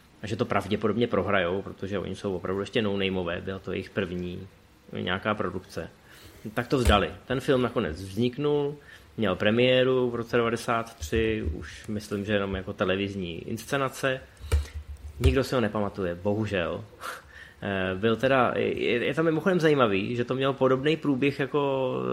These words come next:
ten Rubinův scénář a potom ta finální verze, která šla do kin jako na Hromnice o den více. Že v tom původním středometrážním filmu, eh, to má poměrně temný konec, kdy ta smyčka,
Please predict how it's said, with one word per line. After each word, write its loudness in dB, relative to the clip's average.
ten -2
Rubinův 2
scénář 4
a -2
potom -6
ta -2
finální 2
verze, 2
která 4
šla 2
do 4
kin 0
jako 0
na 4
Hromnice 0
o 0
den 0
více. -4
Že 2
v -2
tom 4
původním 2
středometrážním 4
filmu, 4
eh, 4
to 2
má 2
poměrně 2
temný 2
konec, 2
kdy 0
ta -4
smyčka, 4